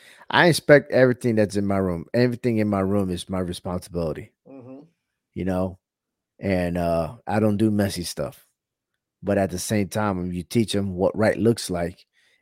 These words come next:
Speaker 1: And, and again, you keep that normal routine. But, uh, when somebody's like, "Hey, so-and-so is gonna do this, someone's gonna that," boom!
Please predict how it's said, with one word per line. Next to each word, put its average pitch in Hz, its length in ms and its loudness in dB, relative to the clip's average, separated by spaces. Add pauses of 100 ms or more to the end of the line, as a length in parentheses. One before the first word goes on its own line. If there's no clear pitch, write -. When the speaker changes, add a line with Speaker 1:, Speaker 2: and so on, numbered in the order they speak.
Speaker 1:
And, 92 340 -4
and 92 160 -2
again, 92 400 2
you 92 140 -2
keep - 260 -2
that 95 180 4
normal 98 300 0
routine. 92 640 -2 (520)
But, 101 240 2
uh, 95 180 4
when 98 200 0
somebody's 110 520 0
like, 101 180 0
"Hey, 107 380 0
so-and-so 107 680 2
is 98 80 -2
gonna 98 180 -2
do 101 180 -2
this, 101 260 2
someone's 101 380 -6
gonna 95 180 -4
that," 110 240 2 (460)
boom! 110 420 4